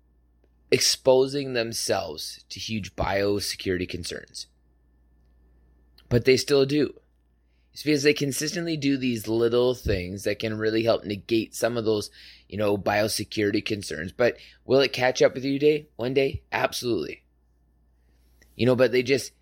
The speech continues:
staying consistent, staying consistent in the small things they do, you know, to be able to produce this great product. You know, now when it goes from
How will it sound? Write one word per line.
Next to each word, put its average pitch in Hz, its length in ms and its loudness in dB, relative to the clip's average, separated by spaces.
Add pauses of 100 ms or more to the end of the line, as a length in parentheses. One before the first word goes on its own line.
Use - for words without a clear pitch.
(200)
staying 151 640 2
consistent, 123 800 -6
staying 117 260 -2
consistent 113 560 -2
in 98 80 -4
the 98 80 -4
small 104 400 0
things 101 400 -4
they 92 240 0
do, 85 360 -4 (760)
you 107 100 -4
know, 117 140 2
to 107 100 -4
be 117 140 2
able 113 180 4
to 110 100 -2
produce 120 440 -2
this 110 160 0
great 107 280 0
product. 113 520 -4 (1080)
You 107 120 -4
know, 120 160 4
now 117 340 2
when 113 160 0
it 110 140 0
goes 139 280 4
from 117 300 0